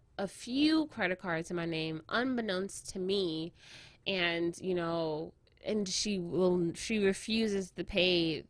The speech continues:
those bills. And I try to get them taken off, but I will have to file a police report. And so I'm not gonna do that.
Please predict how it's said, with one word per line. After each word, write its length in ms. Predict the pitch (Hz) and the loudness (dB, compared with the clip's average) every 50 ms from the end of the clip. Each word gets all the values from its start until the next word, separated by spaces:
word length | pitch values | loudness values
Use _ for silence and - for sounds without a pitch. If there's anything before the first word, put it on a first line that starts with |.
| _ - | _ -14
those 400 | 170 170 180 180 180 180 170 165 | -4 0 2 4 4 4 2 0
bills. 600 | - - 160 156 147 143 147 156 156 - - - - - - - - - - - | -4 -2 0 0 0 0 -2 -6 -10 -12 -14 -16 -16 -20 -20 -20 -20 -20 -10 -6
And 480 | - 175 170 170 165 160 160 160 160 - | -2 0 2 2 2 2 0 -2 -4 -2
I 100 | - 180 | -2 -2
try 600 | 180 - - - 196 190 185 180 180 180 190 190 - | -2 -4 -4 -2 2 4 4 4 4 4 2 0 -2
to 480 | - - 233 214 202 196 196 190 190 190 | -6 -8 -4 -2 0 0 2 2 2 2
get 200 | 190 196 196 190 | 0 -2 -4 -4
them 120 | - 202 202 | -4 -6 -6
taken 280 | - 214 214 - 208 | -4 -6 -6 -4 -2
off, 260 | 202 196 196 196 196 - | -2 0 0 0 0 0
but 120 | - 180 170 | -2 0 2
I 160 | 175 175 170 | 2 2 2
will 100 | 175 185 | 0 0
have 260 | 185 180 170 175 - | 2 2 2 0 0
to 240 | - 190 180 180 170 - - - _ - | -2 -2 -2 -2 -2 -6 -12 -20 _ -20
file 280 | - - - 175 175 170 | -12 -4 0 0 2 2
a 40 | 170 | 0
police 440 | - - 175 160 160 165 175 - - | -2 -4 -2 0 0 0 0 0 -2
report. 520 | 202 208 - 262 240 240 240 247 247 - - - - - - - _ _ - | -6 -2 0 2 2 4 4 2 2 -2 -6 -16 -20 -20 -20 -20 _ _ -8
And 160 | - 202 202 | -6 -6 -4
so 120 | - 202 | -2 0
I'm 160 | 190 175 190 190 | 0 0 2 2
not 160 | 202 220 233 | 2 2 2
gonna 160 | 254 240 220 | 0 -2 -2
do 260 | 190 - - 185 180 175 | -2 -2 -2 0 0 0
that. 380 | 170 139 117 127 - - - | 0 -2 -2 -4 -4 -6 -6